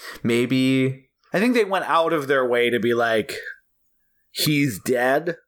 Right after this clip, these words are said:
Speaker 2: but again, I guess it, it doesn't matter.
Speaker 1: Ah, I
Speaker 2: Um,
Speaker 1: hope he's actually dead and they do, they just redo what they were gonna do all those years ago and just be like,
Speaker 2: I hope they reboot it again for H six O.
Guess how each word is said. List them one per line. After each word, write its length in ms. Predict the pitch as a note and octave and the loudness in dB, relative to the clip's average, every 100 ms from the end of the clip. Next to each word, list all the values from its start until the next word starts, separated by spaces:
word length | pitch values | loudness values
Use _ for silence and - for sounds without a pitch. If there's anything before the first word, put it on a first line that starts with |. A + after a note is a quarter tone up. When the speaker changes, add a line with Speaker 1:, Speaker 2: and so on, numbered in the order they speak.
| _ - | _ -8
Speaker 2:
but 260 | B2 C3+ - | -2 -2 0
again, 320 | C3+ A#2 B2 | -2 0 0
I 120 | A2+ | -2
guess 240 | G#2+ G#2 - | -4 -4 -4
it, 80 | - | -6
it 180 | G#2 G#2+ | -4 -2
doesn't 320 | A2+ G2+ F#2 | -2 -4 -4
matter. 480 | F#2 G#2+ A#2 D#3 D#3 _ _ | -2 0 0 -2 -4 _ _
Speaker 1:
Ah, 240 | D3+ C#3+ C#3+ | -4 0 0
I 40 | |
Speaker 2:
Um, 40 | A#2+ | 0
Speaker 1:
hope 240 | A2 E3 | 0 0
he's 200 | G#3 G3+ | 0 0
actually 420 | D3 B2+ - D3 A#2+ | 0 0 -2 -2 0
dead 440 | B2 A#2+ A#2+ A#2 | 2 2 2 0
and 200 | - A#2+ | -2 -2
they 160 | A#2+ A#2+ | 0 -2
do, 640 | G#2 A2+ A2+ A2+ A#2 A2+ | -2 0 2 2 2 2
they 160 | - B2 | 0 0
just 200 | C3 C3 | -2 -4
redo 500 | A2+ B2+ C3 B2 B2+ | -4 0 0 0 0
what 140 | C3 | 0
they 80 | - | 0
were 100 | A#2+ | 0
gonna 180 | A#2+ A2+ | 2 0
do 120 | A#2 | 2
all 80 | A#2 | 2
those 160 | A2 G2+ | 0 0
years 180 | F#2+ A#2 | 0 0
ago 280 | C#3 C#3 C3 | 0 2 0
and 80 | |
just 240 | A2+ A#2 - | -2 -6 -2
be 120 | A2+ | 0
like, 380 | G2 G2+ - - | 2 0 -4 -2
Speaker 2:
I 180 | F3 G3 | 2 2
hope 180 | A3+ G3+ | 2 2
they 120 | G3 | 0
reboot 340 | F#3 E3+ E3 | 0 0 0
it 60 | D3+ | 0
again 240 | C#3 C3+ | 0 -2
for 160 | C3+ A#2+ | -2 -2
H 260 | C3 - | -2 -2
six 260 | - A#2+ - | -2 -2 -2
O. 120 | E2 | -4